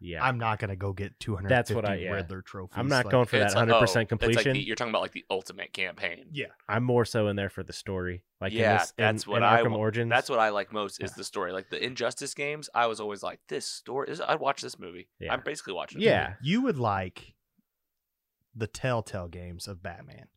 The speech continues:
Speaker 1: Oh, yeah.
Speaker 2: 'Cause it's a comic book that you click through and it's a choose your own adventure.
Speaker 3: Well, that sounds pretty fun.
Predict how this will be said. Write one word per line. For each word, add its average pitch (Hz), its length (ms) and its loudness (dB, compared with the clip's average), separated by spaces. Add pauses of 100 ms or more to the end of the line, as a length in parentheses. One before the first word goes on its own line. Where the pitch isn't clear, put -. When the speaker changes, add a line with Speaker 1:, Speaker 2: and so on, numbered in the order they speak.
(120)
Speaker 1:
Oh, 117 200 -6
yeah. 95 260 -6
Speaker 2:
'Cause 120 240 -2
it's 110 100 -6
a 135 60 -4
comic 147 500 -2
book 113 200 -4
that - 200 -8
you 107 80 -4
click - 380 -6
through 104 260 -2
and 101 80 -2
it's 95 140 -8
a 98 40 -8
choose 110 360 -4
your 104 120 -4
own 98 120 -4
adventure. 85 580 -12 (140)
Speaker 3:
Well, 95 260 -6 (760)
that 110 100 -10
sounds 90 200 -12
pretty 87 180 -12
fun. - 300 -18